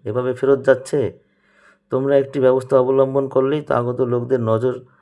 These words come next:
নিয়াজ এবং উপঢৌকন সমূহ রেখে দিতে পারো।" মাহালাইনের পুত্র ইজদ বলল, "সে ব্যবস্থা কি, তা আমাকে বলে দিন।"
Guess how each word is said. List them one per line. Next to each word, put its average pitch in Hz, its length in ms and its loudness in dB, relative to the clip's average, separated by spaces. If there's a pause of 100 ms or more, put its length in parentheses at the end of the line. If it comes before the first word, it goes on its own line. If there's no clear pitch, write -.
(320)
নিয়াজ 123 340 -2
এবং 123 120 -4
উপঢৌকন 131 440 0
সমূহ 135 240 -2
রেখে 120 240 -2
দিতে 135 200 -6
পারো।" 85 320 -4 (1120)
মাহালাইনের 131 580 2
পুত্র 131 240 -6
ইজদ 123 320 -2
বলল, 123 460 4 (180)
"সে - 200 -6
ব্যবস্থা 147 400 0
কি, 135 460 -8 (120)
তা 117 120 -2
আমাকে 120 260 -4
বলে 131 240 2
দিন।" 90 280 -8